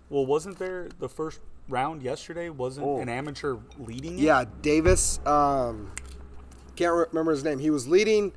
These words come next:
Speaker 2: after the first, like, nine holes.
Speaker 1: Yeah.
Speaker 2: And then he tur-,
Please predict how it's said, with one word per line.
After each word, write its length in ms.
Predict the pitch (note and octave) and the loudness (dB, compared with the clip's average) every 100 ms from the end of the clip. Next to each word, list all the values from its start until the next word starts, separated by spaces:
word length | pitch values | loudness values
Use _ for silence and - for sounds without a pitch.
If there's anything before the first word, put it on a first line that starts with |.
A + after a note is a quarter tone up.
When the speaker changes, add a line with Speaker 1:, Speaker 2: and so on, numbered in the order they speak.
| - - - | -12 -16 0
Speaker 2:
after 300 | D#3+ E3+ E3+ | 2 2 2
the 100 | D#3 | 0
first, 340 | - E3+ E3 E3 | 2 2 4 2
like, 220 | C#3 C3 | 2 0
nine 260 | C3+ D3+ | -2 -2
holes. 560 | C#3+ C#3 D#3 E3+ - - | 0 2 2 0 -10 -8
Speaker 1:
Yeah. 260 | C#3 G#2 F2+ - - - | -4 -4 -4 -12 -20 -8
Speaker 2:
And 160 | C3 D3+ | -4 0
then 100 | D#3+ | -2
he 80 | |
tur-, 480 | C#3 - - E3+ E3+ | -2 -6 0 2 2